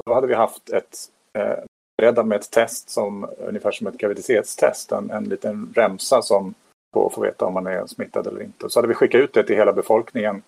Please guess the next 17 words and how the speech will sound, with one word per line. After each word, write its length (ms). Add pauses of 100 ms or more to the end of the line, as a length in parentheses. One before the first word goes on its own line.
kanske 300 (180)
i 20
pack 380
i, 360
i 40
februari. 640 (240)
Eh, 380
så 120
hade 100
alla 120
fått 140
testa 300
sig 120
en 80
gång 100
i 20
veckan. 420